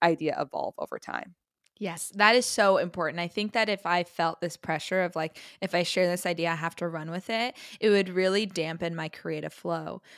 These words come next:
Speaker 2: because I have a million ideas. I'm so excited about them. I wanna share that excitement, but I don't wanna be held to it because it will
Speaker 1: Yes.
Speaker 2: change and it'll evolve. And so I just need that space to be held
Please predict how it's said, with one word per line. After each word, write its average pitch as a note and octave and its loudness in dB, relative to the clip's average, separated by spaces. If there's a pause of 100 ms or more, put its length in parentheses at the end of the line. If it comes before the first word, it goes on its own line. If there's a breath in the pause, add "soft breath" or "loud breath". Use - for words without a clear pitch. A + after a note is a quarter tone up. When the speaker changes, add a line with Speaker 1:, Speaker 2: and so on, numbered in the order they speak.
(120)
Speaker 2:
because F3 4
I D#3+ 2
have F3+ 2
a A3+ 0
million F3+ 0
ideas. E3 -4
I'm E3+ -6
so E3+ 2
excited F3 0
about D#3+ -8
them. F3 -4
I F3 2
wanna F#3 2
share G3+ 2
that F#3+ 2
excitement, F#3 -6 (260 loud breath)
but A#3 2
I A3+ 8
don't A#3+ 2
wanna D#4+ -2
be E4+ -2
held C#4 -2
to F#3 -6
it - -8 (580)
because D4 2
it C#4 -6
will C4 2
Speaker 1:
Yes. - -8
Speaker 2:
change - -8 (320 soft breath)
and G#3+ 4
it'll A3 4
evolve. F#3+ 4 (160)
And G3 0
so G#3 2
I G3+ 6
just G#3 -2
need G3 0
that F3 -2
space - -4
to - -8
be D#3+ -8
held D#3+ -8